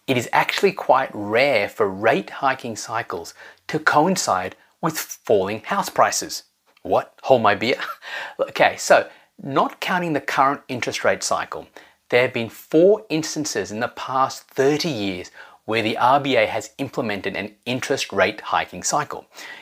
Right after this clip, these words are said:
Here we are, August nineteen ninety-four to December nineteen ninety-four. Cash rate up two hundred seventy-five basis points. So that means in a four-month period,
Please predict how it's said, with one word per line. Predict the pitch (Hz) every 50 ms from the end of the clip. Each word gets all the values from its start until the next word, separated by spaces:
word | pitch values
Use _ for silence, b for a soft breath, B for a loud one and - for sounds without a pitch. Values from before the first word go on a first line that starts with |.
| B B
Here | - 113 110
we | 110 120 117
are, | 98 - - -
August | 120 127 143 151 151 151 147
nineteen | 139 131 143 135 - 139 127
ninety-four | 123 123 120 110 120 110 - - 131 101 85 85
to | - - -
December | 98 98 - - 151 151 135 92 82 -
nineteen | 98 95 98 98 98 - - 95 92 98
ninety-four. | 98 98 95 87 - - - - 95 87 82 - B B B B B B B
Cash | - - - 156 160 - - -
rate | - 135 131 131 -
up | - 117 113 - - b b b b b b _ -
two | - - 185 185 190 196 180
hundred | - - 160 160 151 151 151
seventy-five | 151 - - 143 139 135 139 139 131 - - 120 113 113 110 - - -
basis | - 110 104 - - 120 -
points. | - - - 85 90 - -
So | 107
that | 131 175 214 196
means | 190 185 175 156 -
in | - 120
a | 110 104
four-month | 101 - - - - - - 143 143 160 180 196 226 240 202 196 - 185 - -
period, | - - 175 170 147 131 - - -